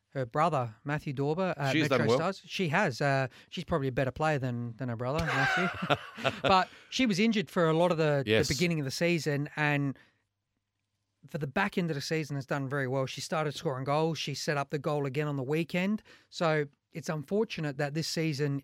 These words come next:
Speaker 1: runs so short because players like Chelsea, who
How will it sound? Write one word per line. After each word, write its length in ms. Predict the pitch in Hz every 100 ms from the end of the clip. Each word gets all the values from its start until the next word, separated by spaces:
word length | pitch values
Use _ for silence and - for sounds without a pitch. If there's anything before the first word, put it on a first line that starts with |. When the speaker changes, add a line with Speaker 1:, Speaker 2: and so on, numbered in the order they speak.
| _ _
Speaker 1:
runs 300 | 139 165 151
so 140 | - 143
short 580 | - - 185 127 - - _ _ -
because 420 | 147 165 147 - -
players 280 | 185 208 190
like 180 | 190 196
Chelsea, 500 | 156 127 - 135 175 - _ _
who 440 | 156 151 143 135